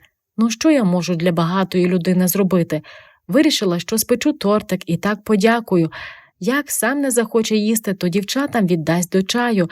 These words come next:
Вже мені приємно. "Дівчата, хотіла вашому директору подякувати. Ось тортик до чаю".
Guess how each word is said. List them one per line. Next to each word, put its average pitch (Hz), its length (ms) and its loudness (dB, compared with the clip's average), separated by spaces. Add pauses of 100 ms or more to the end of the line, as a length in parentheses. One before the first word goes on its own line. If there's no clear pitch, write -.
(280)
Вже 196 280 0
мені 170 260 2
приємно. 185 640 2 (460)
"Дівчата, 196 560 0
хотіла 247 420 0
вашому 202 440 0
директору 196 540 -2
подякувати. 170 800 -2 (300)
Ось 285 280 2
тортик 196 520 0
до 196 120 -4
чаю". 202 540 -4